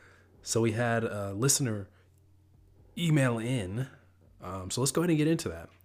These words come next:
They say, "Hello, I am desperately trying to break into the clinical research field. No, I don't have any experience and I don't have a bachelor's degree. I have an associate's degree in dental hygiene. I live in San Antonio,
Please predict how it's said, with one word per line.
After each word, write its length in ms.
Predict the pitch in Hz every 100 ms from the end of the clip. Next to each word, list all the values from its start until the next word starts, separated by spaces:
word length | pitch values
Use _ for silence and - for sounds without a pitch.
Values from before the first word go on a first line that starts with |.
| - - - - -
They 40 |
say, 140 | 151 135
"Hello, 480 | 160 160 123 87 - - -
I 120 | 135
am 120 | 156
desperately 480 | 131 147 185 185 165
trying 340 | 156 156 143 143
to 100 | 131
break 320 | 113 120 135
into 160 | 120 117
the 80 | 107
clinical 320 | 123 117 110
research 340 | 110 - 98
field. 400 | - 117 90 85 - - - - - -
No, 260 | 117 131
I 120 | 123 110
don't 300 | 101 143 139
have 180 | 127 -
any 260 | 139 185
experience 680 | 170 - 123 120 120 117 - -
and 100 | 110
I 80 | 101
don't 240 | 120 113
have 160 | 120 107
a 60 |
bachelor's 440 | 98 107 107 104 90
degree. 440 | 92 101 117 90 - - _ -
I 60 |
have 140 | 120 117
an 40 |
associate's 560 | 101 - 143 - 156 -
degree 440 | 135 123 127 123
in 100 | 98
dental 400 | 107 110 - 104
hygiene. 600 | - - 120 101 92 80 - _ - - - -
I 100 | -
live 220 | 104 120 156
in 100 | 156
San 160 | 135
Antonio, 720 | 127 123 123 123 120 117 113